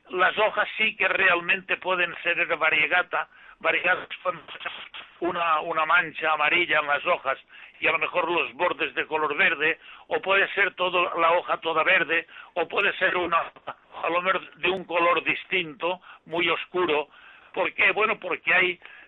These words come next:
eh, los, los, eh, viveristas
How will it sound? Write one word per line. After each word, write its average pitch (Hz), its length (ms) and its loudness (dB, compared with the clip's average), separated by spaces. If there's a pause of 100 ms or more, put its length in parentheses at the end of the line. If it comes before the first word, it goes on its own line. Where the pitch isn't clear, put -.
(240)
eh, 170 180 2
los, 160 240 0 (140)
los, 165 240 -4 (320)
eh, 156 400 0 (920)
viveristas 170 640 2